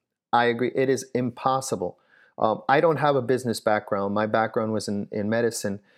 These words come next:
and I had just a couple of really good ideas, uh, that I ran with, and they became businesses, and, and, you know, I made some money on them. Um, my heart was not into them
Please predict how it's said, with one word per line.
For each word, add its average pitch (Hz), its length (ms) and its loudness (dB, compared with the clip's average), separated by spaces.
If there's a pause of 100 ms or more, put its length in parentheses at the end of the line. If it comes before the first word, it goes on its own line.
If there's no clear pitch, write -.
(240)
and 104 460 -2 (160)
I 107 160 2
had 117 260 -2
just - 220 -2
a 110 40 -4
couple 113 320 -2
of 104 140 -2
really 123 300 2
good 113 200 0
ideas, 101 680 -2 (500)
uh, 90 360 0
that 107 180 0
I 104 60 2
ran 117 440 0
with, 92 220 -4 (600)
and 104 200 0
they 110 80 2
became 107 460 -4
businesses, 101 720 -4
and, 95 220 -6
and, 92 260 -6 (340)
you 101 80 0
know, 135 80 2
I 113 80 2
made 123 220 0
some 120 200 -2
money 117 260 -2
on 95 220 -4
them. 87 180 -4 (680)
Um, 104 580 0 (320)
my 135 680 2 (140)
heart - 480 2
was 127 240 0
not 110 260 0 (220)
into 143 360 -2
them 92 380 -4